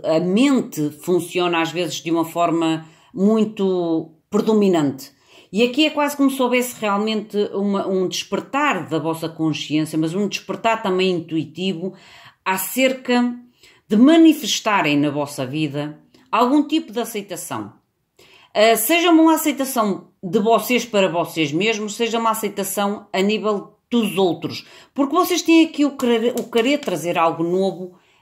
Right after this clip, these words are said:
ah, ou renovar algo acerca de família. E às vezes este renovar acerca de família tem a ver com a aceitação. Ou de vocês serem aceites,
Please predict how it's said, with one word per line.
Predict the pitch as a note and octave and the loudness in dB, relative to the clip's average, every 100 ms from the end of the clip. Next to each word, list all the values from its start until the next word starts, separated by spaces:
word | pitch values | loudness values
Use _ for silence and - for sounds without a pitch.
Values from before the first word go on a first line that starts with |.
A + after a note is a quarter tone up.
| - | -8
ah, | F#3 F3+ - | -2 0 4
ou | G#3+ A3+ | 6 6
renovar | - G#3 G3 D#3+ F#3+ G3 G3 - | 4 2 2 0 0 0 -2 -4
algo | F#3 F#3+ G#3 F#3 F3+ - | 2 2 2 0 -4 -2
acerca | D#3+ D#3+ - G#3+ G3+ | -6 -4 -2 -2 -2
de | E3 G3+ | -4 -4
família. | - G3+ F3 D3+ | -4 -2 0 2
E | D3+ | 2
às | F3 E3+ | 0 0
vezes | G#3+ G3+ G#3 | -2 0 -4
este | - F3 | -6 -2
renovar | G3+ F3+ G#3 G3+ | 0 2 0 0
acerca | E3 D#3+ F3+ - | 0 -2 -6 -4
de | D3 | -6
família | - D3 F3 F3+ | -4 0 0 0
tem | F#3 G3 F3 | -2 -2 0
a | |
ver | F#3+ G3 | -2 -2
com | G3 | -4
a | F#3+ | -2
aceitação. | - G#3 G#3+ G3+ - B2 A#2 - _ - - - | -2 -4 -4 -6 -4 -4 -6 -12 _ -20 -10 2
Ou | C4+ D4 | 4 6
de | A#3 | 4
vocês | A#3 A3 A3 G3+ | 0 0 0 0
serem | - G3 F3 D#3+ D3 | 0 0 4 4 2
aceites, | - - F#3+ G3+ G#3 C#4 D4+ - - | -2 -2 0 0 -2 -4 -4 -4 -8